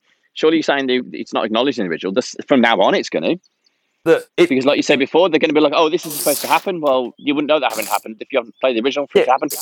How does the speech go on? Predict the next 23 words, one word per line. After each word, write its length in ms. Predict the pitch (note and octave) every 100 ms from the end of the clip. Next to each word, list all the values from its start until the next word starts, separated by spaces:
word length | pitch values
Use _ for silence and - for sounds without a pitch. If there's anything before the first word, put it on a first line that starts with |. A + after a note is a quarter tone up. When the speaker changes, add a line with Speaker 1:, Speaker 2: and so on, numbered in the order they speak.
| - - -
Speaker 2:
It's 140 | F#3
not 120 | C4
like 180 | A3+ F3+
Deadpool. 480 | E3 D#3+ - G2+ G#2+
The 80 | C3+
game 240 | E3 F3
doesn't 200 | E3+ E3+
have 120 | D#3+
a 40 | D3+
character 260 | C#3+ C#3
turn 280 | B2+ C#3+ C3+
around 200 | C3 B2
and, 240 | B2 A#2 A#2
you 60 |
know, 160 | A#2 G#2
go, 160 | G#2 A2
"Ha 140 | -
ha, 260 | A#3 B3 F#3+
this 160 | A#3
didn't 180 | - C3+
happen 260 | A2+ - G2
last 200 | G#2+ -
time." 240 | G2+ A#2+